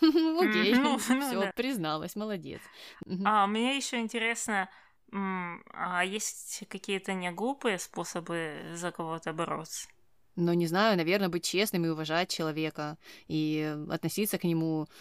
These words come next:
Speaker 1: нормально, и не строить никаких козней, и, опять же, общаться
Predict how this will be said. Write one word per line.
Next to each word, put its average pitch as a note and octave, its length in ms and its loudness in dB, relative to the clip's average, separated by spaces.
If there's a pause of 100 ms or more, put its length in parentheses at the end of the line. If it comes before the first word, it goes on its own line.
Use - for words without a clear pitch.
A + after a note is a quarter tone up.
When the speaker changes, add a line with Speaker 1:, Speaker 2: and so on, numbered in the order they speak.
(140)
Speaker 1:
нормально, D#3+ 880 0
и D#3+ 140 0
не D#3+ 120 0
строить F3+ 340 -2
никаких F3 360 -2
козней, D3+ 580 -4
и, C#3+ 640 -8 (520)
опять D#3+ 340 0
же, D3+ 460 0
общаться D#3+ 720 -2